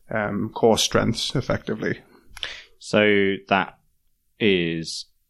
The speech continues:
Speaker 2: really quite clever technology, isn't it? It's, um, technically very complex. Um, I don't think today we're gonna go into exactly how it works because it's,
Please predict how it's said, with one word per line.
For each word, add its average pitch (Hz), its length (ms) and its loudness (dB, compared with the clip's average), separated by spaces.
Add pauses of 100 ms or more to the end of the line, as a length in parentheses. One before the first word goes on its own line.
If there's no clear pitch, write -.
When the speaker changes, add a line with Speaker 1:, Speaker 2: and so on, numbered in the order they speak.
(100)
Speaker 2:
really 90 260 2
quite 82 260 -2
clever 76 200 -6
technology, 80 540 -4
isn't 80 240 -4
it? 76 120 -4
It's, - 380 -4 (420)
um, 78 520 -2 (440)
technically 90 640 -4 (920)
very 82 300 0
complex. - 720 -4 (200)
Um, 98 300 0
I 80 60 -2
don't 82 160 -6
think - 180 -6
today 82 240 -2
we're 165 100 -6
gonna - 200 -4
go - 160 -2
into 85 240 -4
exactly 87 400 -4
how 98 180 0
it 98 80 -2
works 120 320 4
because 87 300 -2
it's, - 180 -8